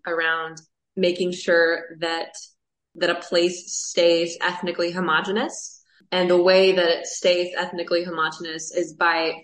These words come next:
forcing people to be removed from a given area. And typically those are people who are of different ethnic backgrounds, uh, religious groups. There's all kinds of connection to slavery and ethnic cleansing. There's all kinds of connection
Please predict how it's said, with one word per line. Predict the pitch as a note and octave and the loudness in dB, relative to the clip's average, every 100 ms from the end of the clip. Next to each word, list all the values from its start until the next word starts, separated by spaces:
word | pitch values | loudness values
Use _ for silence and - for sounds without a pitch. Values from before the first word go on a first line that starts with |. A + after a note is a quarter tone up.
| - | 0
forcing | F#3 F#3+ F#3 F3+ E3 D#3+ D#3+ F3 _ _ _ _ - | 2 2 0 -8 -8 -12 -16 -20 _ _ _ _ -4
people | G#3 F#3+ F3+ F3+ | -2 2 0 2
to | F#3+ E3+ D#3+ - | 2 2 0 0
be | F#3 | 2
removed | E3+ E3+ D#3+ C#3+ D#3+ - | 2 2 0 0 -2 -2
from | G3 F3 | 0 0
a | |
given | E3+ D#3+ D#3 | 2 0 0
area. | D3+ D#3 G#3 C#4+ - - - | -4 -2 -2 -4 -8 -20 -6
And | F#3 F3 | -4 -2
typically | - F#3 F#3+ F3 | -2 -2 0 2
those | E3 D#3 | 2 0
are | |
people | E3 F3 E3+ | -4 -4 -4
who | F3 | -2
are | D3+ | 0
of | D3+ D#3 | 0 -2
different | - D3+ - | -4 -4 -6
ethnic | D#3+ D#3+ D#3 D3 | -12 -10 -10 -8
backgrounds, | - - D3+ D3+ D3+ - - | -6 -6 -6 -8 -10 -16 -8
uh, | D#3+ D#3 - | -4 -4 0
religious | E3+ D#3+ D#3+ D#3+ | 2 2 -2 -4
groups. | - D#3 D#3 - - - _ _ _ | -4 -4 -4 -10 -12 -18 _ _ _
There's | F3+ F3+ F3 - | 2 2 2 2
all | F#3+ | 2
kinds | F3+ F#3+ F3 | 2 -2 2
of | E3 D#3+ - - _ _ _ - | 2 0 -8 -20 _ _ _ -4
connection | G#3 G#3+ - - F3+ E3+ E3 E3 - | 0 0 -2 -2 0 0 -2 -6 0
to | F#3 E3 D#3+ D#3 | 2 2 0 -4
slavery | - G#3+ G#3+ G#3+ G3+ G3 G3 | -2 2 4 4 0 0 -2
and | F#3 F#3 - | -4 -6 -6
ethnic | - - F#3 E3+ E3+ | -8 -8 -4 -4 -4
cleansing. | - F#3 F3+ F3+ F3 E3+ E3+ E3 - | -4 -2 -2 -4 -4 -4 -6 -8 -2
There's | F3 E3 | 0 0
all | - E3+ | -2 -6
kinds | - E3+ | -8 -6
of | E3 | -6
connection | - E3 - - E3+ E3+ | -6 -8 -8 -8 -8 -8